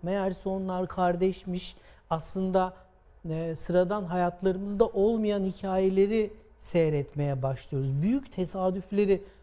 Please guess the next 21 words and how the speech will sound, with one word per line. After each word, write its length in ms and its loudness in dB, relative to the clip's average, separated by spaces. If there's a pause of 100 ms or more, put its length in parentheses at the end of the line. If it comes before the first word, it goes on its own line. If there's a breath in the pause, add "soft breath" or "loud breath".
(140)
hayatta 360 0
böyle 200 0
tesadüfler 680 -2
çok 280 -2
olmaz 440 4
aslında. 320 -4
Mutlaka 580 -2
oluyordur 500 0
ama, 300 -4 (380 soft breath)
ama 300 0
bunları, 580 2 (520)
bu 180 2
istisnaları 1120 0
biz 120 -4
seyretmeyi 720 0
çok 240 -4
seviyoruz. 640 -2 (320)
İstisna 600 -2
mı 120 -4
seviyoruz 640 -2
biz? 300 -8